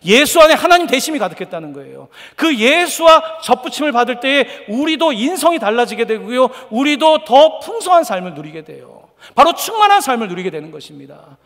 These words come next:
그렇게 하기 위해서는요, 예수에게 뿌리를 주셔야 됩니다. 사랑하는 성도 여러분, 뿌리 뽑 뿌리, 뿌리를 뽑혔다면 다시 뿌리를 내리면 돼요.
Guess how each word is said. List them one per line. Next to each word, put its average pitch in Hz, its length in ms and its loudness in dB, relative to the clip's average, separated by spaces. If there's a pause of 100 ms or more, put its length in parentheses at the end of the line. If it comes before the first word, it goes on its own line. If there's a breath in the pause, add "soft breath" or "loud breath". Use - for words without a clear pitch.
(120 soft breath)
그렇게 220 220 -2
하기 208 180 2
위해서는요, 202 580 -6 (200 loud breath)
예수에게 190 380 0
뿌리를 262 340 0
주셔야 185 200 -4
됩니다. 143 540 -12 (340 loud breath)
사랑하는 254 380 2
성도 240 240 -2
여러분, 214 380 -2 (420 soft breath)
뿌리 262 220 -2
뽑 - 280 0
뿌리, 156 220 -10 (720)
뿌리를 147 400 -14 (520)
뽑혔다면 240 720 -10
다시 - 280 -16
뿌리를 269 440 -14 (160)
내리면 165 340 -16
돼요. 143 360 -20